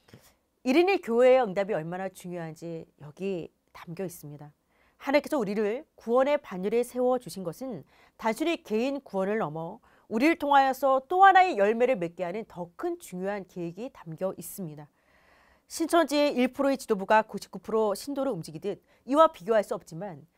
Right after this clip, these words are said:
우리 성도 여러분들이 바로 영적으로 볼 때 일 프로 속에 속하는 영적인, 어, 서밋이고 바로 그 제자인 줄 믿습니다. 여러분들이 가진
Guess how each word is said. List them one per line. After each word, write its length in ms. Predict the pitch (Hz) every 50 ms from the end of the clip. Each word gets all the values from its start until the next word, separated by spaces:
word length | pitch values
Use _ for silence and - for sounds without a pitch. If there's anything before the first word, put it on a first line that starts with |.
| _ _ _
우리 180 | 214 254 294 311
성도 440 | - - 359 359 349 349 359 359 302
여러분들이 420 | 208 190 202 190 196 190 208 214
바로 300 | 190 180 175 196 - - _ _
영적으로 1040 | 220 220 247 247 - - 269 262 - - _ _ _ _ _ _ _ 220 247 254 247
볼 220 | - 190 175 170 -
때 260 | 240 254 233 196 - _
일 180 | 285 320 339
프로 160 | - 381 370 359
속에 220 | - 311 233 285
속하는 500 | - - - - 196 214 277 214 151 - _ _ _ _ -
영적인, 640 | 170 185 208 208 - 240 233 208 262 240 185 - - _ _ _ _ _
어, 100 | 143 147
서밋이고 720 | - - - 294 285 349 339 - 247 - 190 185 180 233 285 _ _
바로 220 | - 175 175 185
그 120 | 185 - -
제자인 440 | - - 185 170 208 208 196 185 170
줄 120 | 214 202
믿습니다. 500 | 160 139 - - 160 151 151 151 156 156 _ _ _ _ _ _ _ _ -
여러분들이 320 | 175 196 214 220 202 240 226
가진 400 | 226 214 214 240 247 247 240